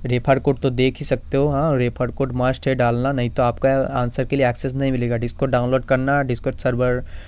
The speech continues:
का भी लिंक दे के रखूँगा, सब दे के रखूँगा, ज्वाइन कर लेना फटाफट।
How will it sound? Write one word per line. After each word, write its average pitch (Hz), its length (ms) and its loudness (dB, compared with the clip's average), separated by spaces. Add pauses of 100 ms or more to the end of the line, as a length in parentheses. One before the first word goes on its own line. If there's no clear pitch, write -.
(140)
का 135 80 2
भी 131 80 4
लिंक 131 240 2
दे 127 120 2
के 139 120 0
रखूँगा, 131 500 4
सब 131 260 0
दे 127 140 0
के 139 120 -2
रखूँगा, 131 440 0
ज्वाइन 127 260 0
कर 135 120 -2
लेना 127 240 0
फटाफट। 135 500 2